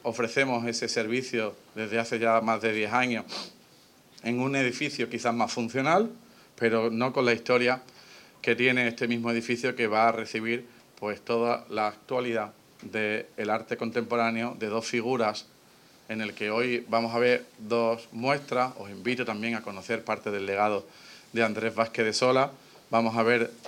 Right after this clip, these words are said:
eh, parte de, de la obra de Carlos Pacheco que se va a ofrecer y vamos a intentar que, que sea una, una exposición en el que haya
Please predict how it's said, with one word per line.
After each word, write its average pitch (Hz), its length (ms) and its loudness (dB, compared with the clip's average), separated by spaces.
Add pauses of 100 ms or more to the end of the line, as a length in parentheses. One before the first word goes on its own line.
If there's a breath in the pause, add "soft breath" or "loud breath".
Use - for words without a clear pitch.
eh, 98 480 0
parte 127 360 6
de, 98 280 -4 (400 loud breath)
de 120 120 2
la 117 180 10
obra 131 260 12
de 110 80 0
Carlos 110 300 0
Pacheco 160 640 4 (100)
que 107 80 -8
se - 160 -4
va 98 120 2
a 98 40 2
ofrecer 147 520 -2
y - 40 -10
vamos 113 260 -2
a 123 60 -2
intentar 120 560 2 (520 loud breath)
que, 113 540 2
que 117 140 -2
sea 135 300 4
una, 123 420 4 (320)
una 117 720 0 (960)
exposición 131 840 2 (600)
en 120 100 -2
el 113 140 0
que - 80 2
haya 131 360 6